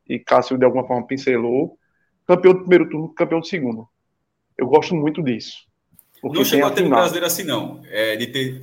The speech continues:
Speaker 2: é, só o campeão, não.
Speaker 1: Um
Speaker 2: É,
Speaker 1: com o outro,
Speaker 2: teve,
Speaker 1: né?
Speaker 2: dis-, te-, teve com a semifinal. Teve com, com a semifinal
Speaker 1: Pronto.
Speaker 2: pra frente.
Speaker 1: E eu acho muito bacana.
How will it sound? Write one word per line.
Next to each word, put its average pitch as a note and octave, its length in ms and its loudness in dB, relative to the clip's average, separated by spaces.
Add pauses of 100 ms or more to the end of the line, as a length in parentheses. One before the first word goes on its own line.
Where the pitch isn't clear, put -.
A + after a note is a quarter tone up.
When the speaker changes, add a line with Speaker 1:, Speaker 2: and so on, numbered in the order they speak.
(160)
Speaker 2:
é, G2 680 -4 (920)
só - 500 0
o D#3+ 60 -8
campeão, D#3+ 320 -2
não. D3+ 140 -4
Speaker 1:
Um F3+ 100 -2
Speaker 2:
É, C3 120 -4
Speaker 1:
com F#3 60 8
o D3+ 80 10
outro, C3 140 8
Speaker 2:
teve, C#3+ 200 4
Speaker 1:
né? D3 100 -2
Speaker 2:
dis-, C3+ 340 -6
te-, E3 220 -8
teve F3+ 260 -2
com G3+ 280 -8
a D#3+ 60 -2
semifinal. G3+ 680 -6
Teve A#2 500 -10
com, C3+ 300 -8
com A#2 360 -8
a G#2+ 60 0
semifinal D3 380 2
Speaker 1:
Pronto. - 100 -4
Speaker 2:
pra - 80 -8
frente. E2+ 300 -12 (1200)
Speaker 1:
E C3+ 440 6
eu D#3+ 240 10
acho F3 180 2
muito F#3 120 -6
bacana. D#3+ 640 2